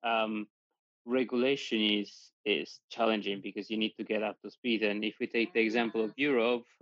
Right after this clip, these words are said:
Speaker 1: U K has a different regulation, completely different regulation from Germany, from France and Italy.
Speaker 2: That's
Speaker 1: So even,
Speaker 2: right.
Speaker 1: even if you move, even if you move slightly around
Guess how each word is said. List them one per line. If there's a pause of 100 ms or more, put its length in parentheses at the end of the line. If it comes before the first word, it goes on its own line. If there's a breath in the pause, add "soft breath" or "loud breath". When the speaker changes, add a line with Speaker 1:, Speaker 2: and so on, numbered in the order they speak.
(100)
Speaker 1:
U
K
has
a
different
regulation,
completely
different
regulation
from
Germany,
from
France
and
Italy.
Speaker 2:
That's
Speaker 1:
So
even,
Speaker 2:
right.
Speaker 1:
even
if
you
move, (240)
even
if
you
move
slightly
around